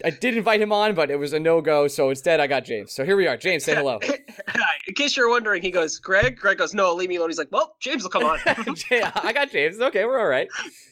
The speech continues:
Speaker 1: Um, I don't
Speaker 2: What a
Speaker 1: even,
Speaker 2: game.
Speaker 1: I don't even know where to start. I
Speaker 2: Can I say, can I say one thing?
Speaker 1: You could, is
Speaker 2: The
Speaker 1: it,
Speaker 2: great,
Speaker 1: can I guess?
Speaker 2: the great thing about,
Speaker 1: <laughs>
Speaker 2: oh, go ahead, yes, please
Speaker 1: Is it,
Speaker 2: do.
Speaker 1: is it Pavel Buchnevich?
Speaker 2: Ye-,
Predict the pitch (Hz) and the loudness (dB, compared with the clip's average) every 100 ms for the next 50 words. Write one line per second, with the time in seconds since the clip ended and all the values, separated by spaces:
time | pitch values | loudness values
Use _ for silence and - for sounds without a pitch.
0 | _ - 170 165 156 139 131 _ _ _ | _ 0 2 4 2 -2 -14 _ _ _
1 | _ - _ _ 180 254 247 302 226 208 | _ -20 _ _ -4 0 2 2 0 -4
2 | 131 123 160 233 285 269 233 220 202 165 | -6 -6 -2 -2 -2 -2 0 2 2 2
3 | 170 143 - - 110 98 _ _ _ _ | 0 -4 -8 -8 -8 -10 _ _ _ _
4 | _ _ 175 196 - - 220 294 311 285 | _ _ -6 -6 -8 -6 -2 -2 -4 -10
5 | - 240 269 302 214 156 160 143 - _ | -4 -2 -2 -4 -2 -2 -2 -6 -8 _
6 | 147 214 220 196 - 196 180 185 214 - | -8 -8 -8 -8 -2 0 2 2 0 -4
7 | _ _ - 165 - 156 190 170 233 277 | _ _ -4 -4 0 -2 -2 0 0 0
8 | 269 254 226 202 - 247 185 180 165 180 | 0 0 0 -2 -8 -10 -4 0 2 2
9 | 185 151 - 233 190 185 156 - 185 175 | 2 0 -2 -4 -4 -2 -4 -2 -2 -2
10 | 160 170 170 156 - 143 - - - _ | -4 -2 -2 -4 -6 -6 -6 -10 -18 _
11 | - _ _ _ _ _ _ - - _ | -20 _ _ _ _ _ _ -20 -20 _
12 | - 185 | -12 -10